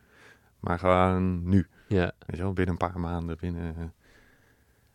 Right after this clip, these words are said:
Speaker 1: dus, dus, eh, ja, wij gingen wel heel erg, eh, eh, uitvoerend ook. Ja.
Speaker 2: Ja. Hey, en,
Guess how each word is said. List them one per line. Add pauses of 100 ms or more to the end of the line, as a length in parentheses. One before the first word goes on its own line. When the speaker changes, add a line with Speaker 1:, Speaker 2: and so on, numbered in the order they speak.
(540)
Speaker 1:
dus,
dus,
eh,
ja,
wij
gingen
wel
heel
erg,
eh, (560)
eh, (100)
uitvoerend
ook. (220)
Ja. (280)
Speaker 2:
Ja. (340)
Hey,
en,